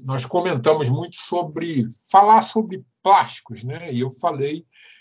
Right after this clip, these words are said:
por exemplo, da borracha da seringueira como plástico, né? Assim, é uma maneira genérica da gente falar, né, pra evitar, assim, muito termo técnico e a gente ficar mais próximo, né? Porque a gente, às vezes, acaba,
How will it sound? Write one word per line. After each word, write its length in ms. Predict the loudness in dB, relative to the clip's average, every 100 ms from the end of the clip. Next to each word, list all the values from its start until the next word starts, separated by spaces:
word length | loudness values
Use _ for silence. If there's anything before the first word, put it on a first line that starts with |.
| _ _ 2
por 100 | 4
exemplo, 560 | 4 0 -6 -2 -2
da 500 | 0 2 4 4 2 -4 _ _
borracha 680 | -8 -2 0 4 4 2 -8
da 140 | -10 -10
seringueira 640 | -10 -6 -4 -2 -4 -6
como 260 | -8 -10 -6
plástico, 460 | 0 0 -2 -10
né? 180 | -10 -8
Assim, 300 | -8 -10 -8
é 200 | -8 -4
uma 160 | 0 2
maneira 640 | 2 0 0 2 2 0 -6
genérica 680 | -6 -2 0 -2 -4 -4 -4
da 140 | -2 -2
gente 260 | -2 -8
falar, 420 | -4 0 2 2 0
né, 80 |
pra 200 | -6 -4
evitar, 460 | -4 -4 -4 0 0
assim, 280 | 0 -6 -4
muito 340 | -4 -4 -8
termo 320 | -2 0 0
técnico 680 | -4 0 -2 -2 -8 -8 -14 _ _ -20 _ -6
e 80 | -2
a 60 |
gente 240 | -2 -4 -6
ficar 200 | -6 -4
mais 280 | -4 -8
próximo, 640 | -10 -2 4 4 2 -8 -10
né? 100 | -10
Porque 340 | -10 -12 -6
a 40 | -6
gente, 240 | -4 -6
às 80 | -6
vezes, 240 | -4 -4
acaba, 500 | -4 0 0 0 -4